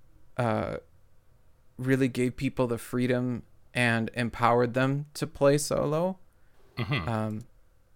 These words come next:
Speaker 1: and you can, of course, use the nomad in, in, uh, play with other people, but the nomad is specifically made in mind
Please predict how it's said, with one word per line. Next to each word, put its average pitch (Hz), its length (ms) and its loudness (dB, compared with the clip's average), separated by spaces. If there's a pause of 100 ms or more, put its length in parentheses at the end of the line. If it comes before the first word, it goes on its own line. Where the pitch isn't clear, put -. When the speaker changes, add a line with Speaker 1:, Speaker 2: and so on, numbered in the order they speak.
(280)
Speaker 1:
and 131 160 2
you 180 160 0
can, 180 140 0
of 139 140 0
course, 180 440 2 (260)
use 160 400 -4
the 131 100 -2
nomad 120 680 0
in, 120 440 -2 (840)
in, 117 340 0
uh, 110 300 -4 (120)
play 123 340 4
with 113 500 -2
other 117 180 0
people, 135 580 -4 (680)
but 113 280 0 (260)
the 120 140 -2
nomad 117 440 0
is 110 340 -4 (200)
specifically 123 720 -4
made 113 300 0
in 113 160 -4
mind 113 500 -4